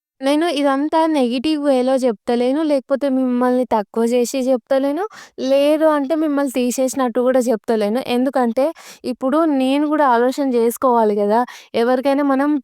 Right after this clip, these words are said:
సపోర్ట్ చేయాలంటే మనం మంచికి పోతే కొంచెం మనకి ఎంతో అంత చెడు జరుగుతది అని చెప్పేసి మనం ఆలోచిస్తాం. అలాంటప్పుడు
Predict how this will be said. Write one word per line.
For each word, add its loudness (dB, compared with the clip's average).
సపోర్ట్ 0
చేయాలంటే 0
మనం -2
మంచికి -2
పోతే 0
కొంచెం 0
మనకి -2
ఎంతో 0
అంత 0
చెడు 0
జరుగుతది 2
అని 0
చెప్పేసి 0
మనం 2
ఆలోచిస్తాం. 0
అలాంటప్పుడు 0